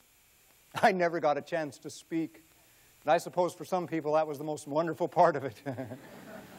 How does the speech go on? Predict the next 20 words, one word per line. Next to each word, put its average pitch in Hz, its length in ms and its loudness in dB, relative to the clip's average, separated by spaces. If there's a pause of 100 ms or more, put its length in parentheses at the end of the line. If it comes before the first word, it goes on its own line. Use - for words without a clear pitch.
(240)
But, 208 180 8 (720)
uh, 180 320 2
as 220 200 6
we 247 140 0
gathered 233 480 4
together, 175 560 0 (920)
different 247 380 -2
ones 175 720 -4 (680)
all 240 240 6
over 208 300 2
began 202 460 -2
to 190 260 -4 (280)
spontaneously 226 1200 -4 (240)
lead 214 200 2
out 196 440 4 (680)
in, 156 140 -6
in, 175 260 -8
in 170 220 -8
great 277 640 4 (320)
hymns 175 880 -8